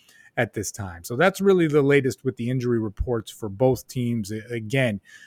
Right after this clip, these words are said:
you've got a couple guys that are certainly questionable. Fenton, if he is out,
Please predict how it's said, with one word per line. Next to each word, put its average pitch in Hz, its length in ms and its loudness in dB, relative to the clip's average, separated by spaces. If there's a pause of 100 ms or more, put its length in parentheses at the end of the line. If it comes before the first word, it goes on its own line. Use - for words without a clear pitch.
(160)
you've 120 140 -4
got 123 160 8
a 110 40 -2
couple 151 300 4
guys 131 360 6
that 113 100 0
are 104 100 -2
certainly 123 460 -2
questionable. 127 720 2
Fenton, 147 440 -2
if 113 140 -8
he 131 240 -4
is 135 160 4
out, 139 280 0